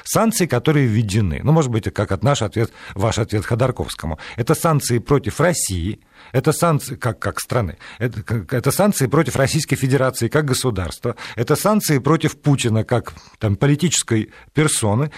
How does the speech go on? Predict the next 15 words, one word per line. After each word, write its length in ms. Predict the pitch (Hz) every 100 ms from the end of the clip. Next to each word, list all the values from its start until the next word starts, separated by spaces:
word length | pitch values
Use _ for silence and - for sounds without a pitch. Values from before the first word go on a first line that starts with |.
| -
это 160 | - 147
санкции 320 | 202 208 151
против, 420 | - 156 - 123
там, 180 | - 107
народа 440 | 135 156 120 110 156
российского 560 | 185 - 202 - 175
или 180 | 143 214
против, 380 | 156 180 185 -
опять 340 | 120 120 135 -
же, 100 | 117
отдельных, 720 | 135 110 113 190 233 226 233 - - -
э, 680 | 117 123 120 123 120 - 113
граждан 560 | 107 135 208 202 247 208 - -
и 120 | 202
организаций 760 | 240 160 143 113 135 151 180